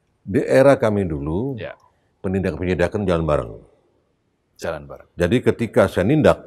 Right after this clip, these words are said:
Speaker 1: di satu
Speaker 2: Ya.
Speaker 1: in-, departemen katakanlah,
Speaker 2: Ya.
Speaker 1: ada korupsi, tindak sana. Begitu penindakan, orang dipanggil, tahan.
Speaker 2: Ya.
Speaker 1: Nah,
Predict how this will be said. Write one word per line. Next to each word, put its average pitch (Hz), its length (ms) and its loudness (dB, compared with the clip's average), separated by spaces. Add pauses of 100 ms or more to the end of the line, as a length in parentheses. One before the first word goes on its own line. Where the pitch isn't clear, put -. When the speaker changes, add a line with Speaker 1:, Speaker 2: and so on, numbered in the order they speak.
(220)
Speaker 1:
di 85 80 -4
satu 82 400 -4
Speaker 2:
Ya. 92 100 -8
Speaker 1:
in-, 95 140 -6 (100)
departemen 82 460 -2
katakanlah, 64 400 -6
Speaker 2:
Ya. 78 160 -12
Speaker 1:
ada 67 160 -12
korupsi, 71 320 -8
tindak 110 340 -2
sana. 65 300 -10 (560)
Begitu 107 240 0
penindakan, 98 720 4
orang 82 240 0
dipanggil, 78 680 -4 (220)
tahan. 80 500 -4 (380)
Speaker 2:
Ya. 78 160 -16 (160)
Speaker 1:
Nah, 85 340 -2